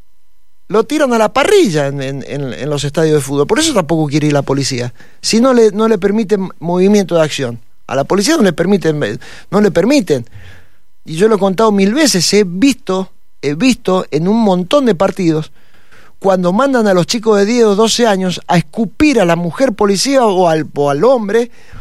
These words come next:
o pegarles patadas de atrás, de-, distraído al policía, lo mandan a los chicos de diez años a pegarles.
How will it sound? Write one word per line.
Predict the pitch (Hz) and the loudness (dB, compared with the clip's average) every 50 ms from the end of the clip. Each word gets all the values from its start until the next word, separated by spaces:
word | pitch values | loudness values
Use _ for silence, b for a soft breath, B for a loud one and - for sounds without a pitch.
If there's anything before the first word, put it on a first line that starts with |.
| B B B | B B B
o | - 170 - | -2 -2 0
pegarles | 170 170 202 233 240 214 | 2 2 2 4 2 0
patadas | - - 180 175 - 220 233 226 208 | 0 0 -4 0 2 2 4 4 4
de | 190 | 2
atrás, | 185 - 226 240 233 220 208 180 | 2 0 0 2 2 2 2 0
de-, | 165 123 135 | -2 -6 -6
distraído | 160 165 143 156 170 202 226 233 | -6 -6 -4 -2 0 2 4 2
al | 196 | 2
policía, | 170 185 190 190 262 262 | 2 -2 -4 -2 -4 -4
lo | 208 180 190 | -2 -2 0
mandan | 196 240 247 240 233 | 0 2 2 4 4
a | |
los | 214 196 | 2 2
chicos | - 240 226 240 226 | 0 0 2 2 2
de | 214 | 2
diez | 226 226 - 269 | 2 0 0 2
años | 269 262 233 185 151 135 | 0 0 0 -2 -4 -4
a | 139 - | -6 -6
pegarles. | - 143 143 135 117 120 117 - | -4 -2 0 0 -2 -4 -8 -12